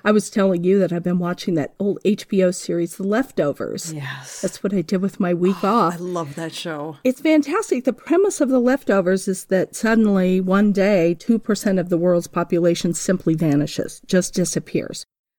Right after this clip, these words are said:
Speaker 1: I don't know why this made me think of it, the sun and the moon with Pluto, but it does, because it's like all these other planets, all this other energy is moving off to an unseen place, this exciting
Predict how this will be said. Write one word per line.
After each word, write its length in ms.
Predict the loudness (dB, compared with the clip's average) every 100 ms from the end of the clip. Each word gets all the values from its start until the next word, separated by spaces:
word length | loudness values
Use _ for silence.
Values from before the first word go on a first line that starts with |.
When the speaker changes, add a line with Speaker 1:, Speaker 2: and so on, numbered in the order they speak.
| _
Speaker 1:
I 140 | 0 4
don't 220 | 4 6
know 100 | 4
why 320 | 4 4 4
this 360 | 6 4 0 -4
made 260 | 2 6 8
me 140 | 6
think 300 | 4 0 0
of 100 | 0
it, 140 | -4 -2
the 100 | -4
sun 420 | 0 2 2 0 2
and 140 | 4
the 60 | 4
moon 320 | 4 2 2
with 260 | 0 -2 -10
Pluto, 640 | -4 0 2 0 -6 -14 -18 _ _ _ 0
but 140 | 4
it 140 | 4 4
does, 360 | 2 0 0
because 320 | -2 0 0
it's 140 | 0 -2
like 180 | 0 2
all 240 | 4 4
these 220 | 4 2
other 180 | 0 0
planets, 640 | -4 -6 -2 0 0 -2
all 100 | -4
this 220 | -4 -2 0
other 220 | 0 0
energy 520 | 0 0 0 -2 -2
is 220 | -2 -4
moving 840 | -2 0 2 2 2 4 2 2 0
off 340 | -2 -4 -6 -4
to 340 | 0 2 0 -2 0
an 160 | 0
unseen 560 | 4 2 2 -2 0 0
place, 540 | -2 -2 0 -2 -4
this 320 | -6 -6 -6 -8
exciting 720 | -8 -8 -4 0 2 0